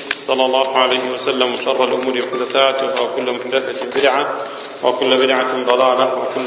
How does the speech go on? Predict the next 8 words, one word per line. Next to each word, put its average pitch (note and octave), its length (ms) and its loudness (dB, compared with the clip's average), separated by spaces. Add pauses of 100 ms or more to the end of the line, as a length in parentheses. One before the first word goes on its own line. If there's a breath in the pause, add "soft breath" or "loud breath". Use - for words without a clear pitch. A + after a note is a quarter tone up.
(160)
ضلالة B2 320 2
في - 340 -2
النار. A#2+ 460 0 (2500)
كتاب D#3+ 400 6
الجنائز. D3 920 2 (2000)
الجنائز C#3+ 720 2 (1500)
جمع B2+ 260 0 (800)
جنازة. C3 840 2